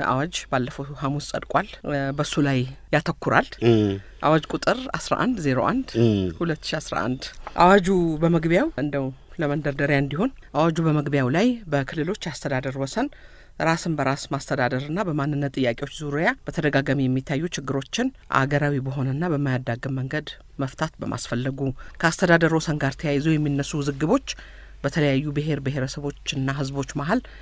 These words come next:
Speaker 1: የቅራኔ ምንጭ መሆናቸውን በመገንዘብ፣ ከአስተዳደር ወሰን ጋር ተያይዞ የሚነሱ ግጭቶች ከፍተኛ ለሆነ አለመረጋጋት መንስኤ በመሆናቸው፣ ለእነዚህ ችግሮች ገለልተኛ በሆነ፣ ከፍተኛ ሙያዊ ብቃት ባለውና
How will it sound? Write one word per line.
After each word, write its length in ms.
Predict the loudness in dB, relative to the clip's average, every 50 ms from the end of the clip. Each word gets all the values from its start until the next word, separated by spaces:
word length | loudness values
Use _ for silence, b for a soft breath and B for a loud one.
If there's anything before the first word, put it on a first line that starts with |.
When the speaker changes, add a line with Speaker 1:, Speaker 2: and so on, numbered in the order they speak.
| b b b
Speaker 1:
የቅራኔ 420 | -6 0 0 2 2 2 2 2 2 2
ምንጭ 260 | 2 2 2 0 -2 -4
መሆናቸውን 560 | -4 -4 -2 -2 -2 -4 -4 -4 -4 -4 -4
በመገንዘብ፣ 600 | -2 -2 -4 -4 -4 -2 -2 -2 0 2 2 0 0 -4 -10 -8
ከአስተዳደር 560 | -4 -4 -2 0 2 6 6 6 6 4 2 0
ወሰን 240 | 0 0 -2 -2 -2
ጋር 160 | -2 -2 -2
ተያይዞ 340 | -4 -4 -4 -2 -2 0 0
የሚነሱ 460 | 0 0 0 0 0 0 -2 -2 -4 -6 -8
ግጭቶች 440 | -8 -8 -6 -4 -2 -4 -4 -4 -2
ከፍተኛ 500 | 0 0 0 0 0 0 0 2 2 2 2
ለሆነ 260 | 0 0 0 0 2
አለመረጋጋት 760 | 2 2 2 0 0 0 0 -2 -2 0 0 0 0 -2 -2 -2 -2
መንስኤ 380 | -2 -2 -2 -2 -4 -4 -4 -2
በመሆናቸው፣ 600 | -2 -2 -2 -4 -2 -2 -4 -4 -4 -2 -2 -4 -4 -4 -4
ለእነዚህ 340 | -2 0 0 0 0 -2 -4
ችግሮች 380 | -6 -6 -4 -4 -2 -2 -4 -6 -8 -4
ገለልተኛ 480 | 0 2 2 2 0 -2 -6 -6 -4 -2 -2 -2
በሆነ፣ 300 | -2 -2 -2 0 0 -2 -2 -4 -8 -8 -6
ከፍተኛ 440 | -4 -4 -4 -4 -4 -2 0 0 2 2
ሙያዊ 280 | 0 2 0 2 0 0 0
ብቃት 280 | 0 0 0 0 0 -2
ባለውና 440 | -2 -2 -2 -2 -2 -4 -2 -2